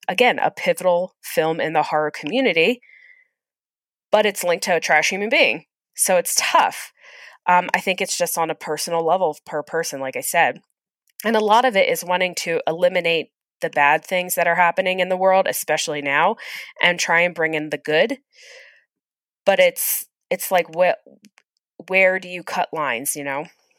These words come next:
Um, I personally do not like the term cancel culture. I think it's a t-, terrible word in general, and I don't like saying that somebody is canceled. It's more of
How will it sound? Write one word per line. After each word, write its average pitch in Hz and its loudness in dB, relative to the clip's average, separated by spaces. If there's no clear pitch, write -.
Um, 156 -2
I 269 2
personally 220 -2
do 190 -6
not 190 0
like 170 -2
the 185 -8
term 151 -10
cancel 147 -10
culture. 147 -4
I 139 -4
think 147 -8
it's - -10
a - -14
t-, - -14
terrible 170 0
word 180 4
in 160 0
general, 165 2
and 185 0
I 170 4
don't 180 2
like 165 0
saying 156 -4
that - -4
somebody 156 -6
is - -2
canceled. 190 -2
It's 180 -2
more 190 4
of 180 4